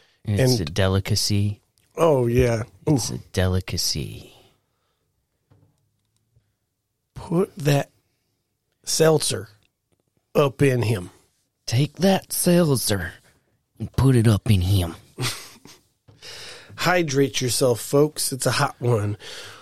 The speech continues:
Speaker 2: Welcome to, back to A Weird Time Recorded. We took a very long break.
Speaker 1: Had to cool off.
Speaker 2: Beginning to think that maybe we should podcast in your bathroom when we come here, because
Speaker 1: It's a lot nicer in there, isn't it?
Speaker 2: it is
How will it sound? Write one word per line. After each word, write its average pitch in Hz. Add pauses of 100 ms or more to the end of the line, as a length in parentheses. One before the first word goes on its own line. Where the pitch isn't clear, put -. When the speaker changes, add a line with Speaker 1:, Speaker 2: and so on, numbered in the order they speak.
(200)
Speaker 2:
Welcome 143
to, 135
back 147
to 143
A 131
Weird 131
Time 135
Recorded. 117 (120)
We 131
took 123
a 120
very 127
long 120
break. 117 (440)
Speaker 1:
Had 92
to -
cool 95
off. 80 (1400)
Speaker 2:
Beginning 180
to 156
think 165
that 135
maybe 151
we 139
should 127
podcast 139
in 131
your 127
bathroom 123
when 113
we 117
come 113
here, 110
because 120
Speaker 1:
It's -
a -
lot 117
nicer 113
in 92
there, 90
isn't 92
it? 92
Speaker 2:
it 185
is 135